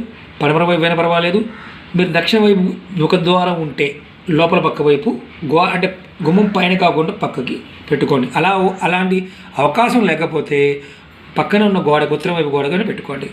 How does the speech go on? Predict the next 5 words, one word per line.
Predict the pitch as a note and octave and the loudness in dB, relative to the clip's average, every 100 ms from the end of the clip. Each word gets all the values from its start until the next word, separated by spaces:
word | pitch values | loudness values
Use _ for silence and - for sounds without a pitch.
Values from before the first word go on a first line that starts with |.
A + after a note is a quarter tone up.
| - - - - - | -16 -20 -20 -12 0
ఇలా | F#3 | 2
పెట్టుకోవడం | A#3 F#3+ G#3 G#3 G#3 | 2 0 0 2 2
వల్ల | F#3 D#3 | 2 -2
ఏంటంటే, | D3+ C#3+ B2+ E3 - - - C#3+ | -4 -4 -2 -2 -2 -10 -12 -4
మీకు | E3+ B3 D#3+ C#3+ D#3 | 0 0 2 2 0